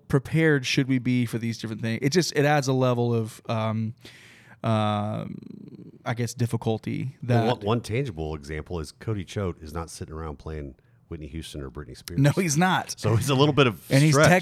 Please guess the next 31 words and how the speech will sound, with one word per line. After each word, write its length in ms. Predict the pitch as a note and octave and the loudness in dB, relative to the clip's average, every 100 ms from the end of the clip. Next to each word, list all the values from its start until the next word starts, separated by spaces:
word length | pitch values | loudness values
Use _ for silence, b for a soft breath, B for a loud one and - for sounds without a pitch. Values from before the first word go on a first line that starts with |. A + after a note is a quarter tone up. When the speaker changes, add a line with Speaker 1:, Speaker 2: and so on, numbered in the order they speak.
| - | 4
Speaker 1:
texting 120 | E3 | 4
me 160 | D#3 D3+ | 6 6
when 140 | D3+ | 4
he 100 | C#3+ | 4
sees, 400 | C#3 D#3 D#3 C#3+ - | 4 4 6 4 2
when 160 | D#3+ | 4
he 80 | D#3 | 6
sees 360 | D3 D#3+ D#3 C#3 | 6 6 4 4
that 200 | C#3+ C3+ | 2 4
Britney 320 | D#3 D#3 D3 | 4 4 2
Speaker 2:
<laughs> 0 | |
Speaker 1:
Spears 440 | - E3 F3 E3+ | 4 4 6 6
is 120 | C#3+ C3+ | 4 4
on 180 | C3 | 4
the 80 | B2+ | 2
docket, 360 | B2 B2+ B2 C3 | 4 4 4 2
and 80 | B2+ | 2
he's 160 | B2+ | 2
like, 140 | C3 B2 | 2 0
"What 300 | C3+ F#3+ G3 | 4 4 6
are 80 | F#3 | 4
we 180 | E3+ D#3+ | 4 4
doing?" 400 | D3 F3+ D#3 C3 | 6 6 6 4
Speaker 2:
What 100 | A3 | 4
are 100 | D3 | 4
you 300 | B2 F#3 F3+ | 4 4 4
Speaker 1:
<laughs> 0 | |
Speaker 2:
thinking? 380 | G#3+ F3+ D#3 | 4 4 4
Speaker 1:
That's 160 | G#2+ D3+ | 4 4
right, 240 | D3 B2 | 2 4
yeah. 200 | C#3 A#2+ | 2 0